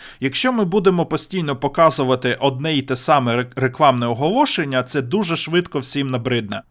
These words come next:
І ось тут я хочу розповісти вам про секрет, який я особисто використовую для того, щоб конвертувати лідів у покупців. Річ у тім, що маркетинг загалом як наука дуже тісно пов'язаний з політикою.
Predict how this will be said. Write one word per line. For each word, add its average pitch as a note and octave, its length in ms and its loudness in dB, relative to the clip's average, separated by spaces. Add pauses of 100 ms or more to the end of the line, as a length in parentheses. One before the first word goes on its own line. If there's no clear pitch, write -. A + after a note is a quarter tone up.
(100)
І D#3 160 2
ось E3+ 380 2
тут C4 320 0
я D3+ 100 4
хочу F#3+ 360 4
розповісти D#3+ 640 0
вам D3 220 2
про - 160 -2
секрет, A3 540 -2
який C3+ 400 -2
я D#3+ 240 6
особисто C#3+ 600 0
використовую C#3 920 0
для B2+ 200 0
того, D3+ 400 2
щоб C#3 240 -2
конвертувати C#3 920 2
лідів C3 440 0
у C3+ 100 2
покупців. B2 680 -4 (520)
Річ G3 340 0
у F3+ 60 0
тім, D4+ 320 -2
що D#3+ 420 2
маркетинг C#3+ 760 0
загалом D3+ 540 2
як C3 240 0
наука F#3+ 460 2
дуже D#3+ 400 0
тісно E3+ 400 -2
пов'язаний C3+ 520 -2
з A#2+ 80 -8
політикою. G#2+ 680 -2